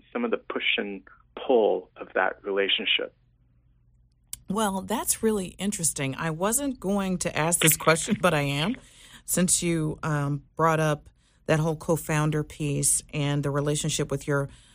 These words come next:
Speaker 2: your mom and dad and their kind of different visions of the culture and the company. Um,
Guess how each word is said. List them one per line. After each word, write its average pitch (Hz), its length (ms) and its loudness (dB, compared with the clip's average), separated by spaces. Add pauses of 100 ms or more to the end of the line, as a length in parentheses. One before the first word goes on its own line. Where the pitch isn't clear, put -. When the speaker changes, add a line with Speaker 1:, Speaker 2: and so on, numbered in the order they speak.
(200)
Speaker 2:
your 147 400 0
mom 151 340 2
and 147 100 0
dad 143 240 0
and 143 120 2
their 139 100 0
kind 147 220 -2
of 135 140 -6
different 151 320 -4
visions 139 520 0
of 131 140 -2
the 123 80 -4
culture 143 500 -2
and 127 220 -2 (400)
the 135 80 2
company. 139 640 0 (420)
Um, 156 380 2